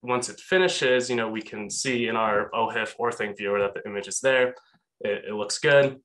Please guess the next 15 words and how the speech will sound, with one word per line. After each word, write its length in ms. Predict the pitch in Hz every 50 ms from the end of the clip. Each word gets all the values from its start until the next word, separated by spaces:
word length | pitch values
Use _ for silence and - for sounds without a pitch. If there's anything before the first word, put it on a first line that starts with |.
| _ - - - - _
So 160 | - - 120
then 260 | 120 120 117 113 107
finally, 580 | - - 143 135 131 131 127 127 123 123 127 123
we 140 | 113 120 117
then 240 | 113 120 110 113 113
send 460 | - - - 123 117 113 117 107 - -
our 120 | 110 107
sol 560 | - - - 127 117 113 110 107 107 - - -
message 520 | 113 104 104 - - 104 101 101 - -
to 120 | - 110
log 480 | 98 95 104 101 101 101 98 95 95 - - -
that 240 | 101 101 - -
event 300 | 104 104 107 104 104 104
has 160 | - - - -
happened. 420 | 165 151 - - 113 95 90